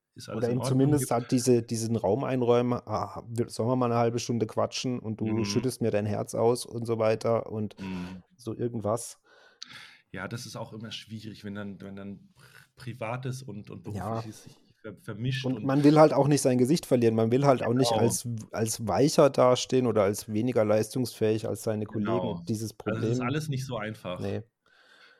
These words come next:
Speaker 2: Aber das kann halt nur dadurch funktionieren, indem da grundsätzlich mehr Akzeptanz da,
Speaker 1: Ja,
Speaker 2: also,
Speaker 1: ich find
Speaker 2: dass man
Speaker 1: auch.
Speaker 2: halt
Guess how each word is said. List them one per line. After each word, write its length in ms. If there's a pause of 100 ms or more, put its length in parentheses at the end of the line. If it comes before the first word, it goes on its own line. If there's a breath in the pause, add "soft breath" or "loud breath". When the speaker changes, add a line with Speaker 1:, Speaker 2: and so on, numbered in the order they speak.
(440 soft breath)
Speaker 2:
Aber 240
das 220
kann 220
halt 160
nur 180
dadurch 420
funktionieren, 580
indem 320
da 180
grundsätzlich 720
mehr 200
Akzeptanz 800 (560)
da, 80
Speaker 1:
Ja, 100
Speaker 2:
also, 240
Speaker 1:
ich 140
find 180
Speaker 2:
dass 40
man 180
Speaker 1:
auch. 0
Speaker 2:
halt 200